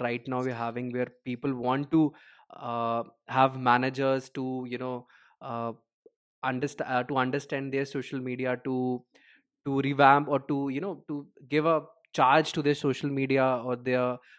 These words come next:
personal identities or platforms like that. So can you tell me about the careers that is being there to explore?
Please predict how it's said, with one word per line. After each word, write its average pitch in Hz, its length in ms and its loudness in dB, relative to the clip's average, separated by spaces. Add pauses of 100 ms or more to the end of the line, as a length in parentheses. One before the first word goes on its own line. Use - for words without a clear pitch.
(140)
personal 135 380 0
identities 127 680 -2
or 127 100 0
platforms 123 600 -4
like 117 200 -2
that. 127 200 -2 (380)
So - 140 -14
can 170 160 -2
you 190 80 2
tell 180 120 2
me 190 300 -4 (140)
about 160 300 0
the 180 100 -2 (240)
careers 165 500 2
that 147 360 0 (800)
is 151 220 -2
being 151 400 -2
there 135 320 2
to 135 180 -4
explore? 127 500 -4